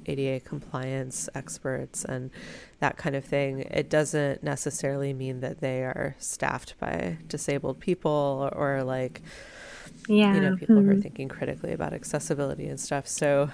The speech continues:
Speaker 1: it's kind of, but in that way that you're just saying, like, un-, unless disabled people are making the choice to become access experts, the, there's often this, like, expectation or burden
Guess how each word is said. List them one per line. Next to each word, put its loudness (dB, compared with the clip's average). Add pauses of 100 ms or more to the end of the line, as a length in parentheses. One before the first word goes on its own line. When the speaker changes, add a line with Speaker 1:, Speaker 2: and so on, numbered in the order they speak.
(320)
Speaker 1:
it's 0
kind 4
of, 6 (400)
but 8
in 6
that 4
way 6
that 2
you're 2
just -2
saying, 0
like, 0 (460)
un-, -2 (160)
unless 2
disabled 0
people -2
are 0
making -6
the -6
choice -2
to -6
become -6 (560)
access -4
experts, -4 (480)
the, 0
there's 2
often -4
this, -6
like, -6
expectation -6
or -4
burden -4